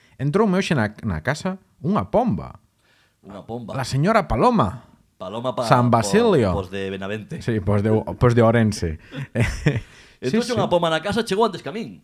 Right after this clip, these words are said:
Speaker 1: No, montou,
Speaker 2: certamente.
Speaker 1: montou un sarao, entrou, matou ao baño, tuven que quitala, eh, os do Pacma, tranquilos.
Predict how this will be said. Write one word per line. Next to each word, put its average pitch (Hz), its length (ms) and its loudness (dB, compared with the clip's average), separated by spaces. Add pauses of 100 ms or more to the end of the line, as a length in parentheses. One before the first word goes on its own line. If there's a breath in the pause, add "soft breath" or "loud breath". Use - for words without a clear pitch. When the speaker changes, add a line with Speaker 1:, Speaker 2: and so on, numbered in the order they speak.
Speaker 1:
No, 90 120 -4
montou, 98 200 0
Speaker 2:
certamente. 143 320 -8
Speaker 1:
montou 113 320 2
un 110 80 2
sarao, 165 480 0
entrou, 123 240 2
matou 110 280 2
ao 120 80 2
baño, 196 280 0
tuven 143 240 -2
que 110 160 -6
quitala, 110 480 2 (320 loud breath)
eh, 87 320 -4
os 87 160 -4
do 95 80 -2
Pacma, 120 320 0
tranquilos. 87 640 -6